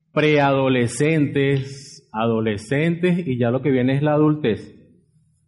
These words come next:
Vemos allí cómo se le llama preadolescente, es por, o adolescente, es por eso, porque adolece de madurez.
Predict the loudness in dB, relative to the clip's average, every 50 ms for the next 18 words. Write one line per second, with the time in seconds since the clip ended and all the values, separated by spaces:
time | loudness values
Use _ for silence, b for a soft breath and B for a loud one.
0 | _ _ _ _ -6 -2 0 2 2 4 4 2 4 4 4 4 2 2 2 2
1 | 4 4 4 4 4 2 0 -2 -4 -8 -14 -20 -20 -20 -20 -20 _ _ _ _
2 | _ _ -4 -2 0 0 0 0 0 -2 0 0 2 4 4 4 4 2 0 0
3 | 0 0 0 0 0 -2 -2 -2 -2 -2 0 0 0 0 0 -2 -2 -2 -2 -2
4 | -2 -2 -2 -2 -2 -2 0 0 2 2 0 0 0 0 0 0 0 0 -2 -4
5 | -4 -6 -14 -20 -20 -20 -20 _ _ _ _ _ _ _ _ _ _ _ -4 -4
6 | -4 -2 -2 0 0 0 0 0 -2 -6 -8 -8 -4 -2 -2 -2 -2 -2 -2 -4
7 | -2 -4 -4 -2 -2 -2 0 0 0 2 2 2 2 2 2 2 0 -2 -2 -2
8 | 0 0 0 -2 -4 -8 -14 -16 -18 -20 -20 _ _ _ _ _ _ -6 -4 0
9 | 0 2 2 2 0 0 0 0 0 -2 -2 -6 -10 -14